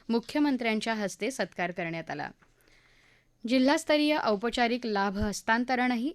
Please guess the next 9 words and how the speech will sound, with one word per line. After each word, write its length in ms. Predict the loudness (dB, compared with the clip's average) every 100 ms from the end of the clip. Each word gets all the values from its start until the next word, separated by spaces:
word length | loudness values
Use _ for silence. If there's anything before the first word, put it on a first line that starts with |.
| -2
आज 280 | 0 0 -2
व्हिडिओ 360 | -2 0 0
कॉन्फरन्सिंगद्वारे 920 | 2 0 0 -2 -2 -2 -2 0 -2 -2
झालं. 320 | -4 -4 -4 -8 _ -20 -4
यावेळी 400 | 2 4 4 2
विविध 300 | 0 -2 0
मंत्री 400 | 0 0 -2 -4
उपस्थित 420 | -4 -6 -8 -8 -8
होते. 300 | -10 -12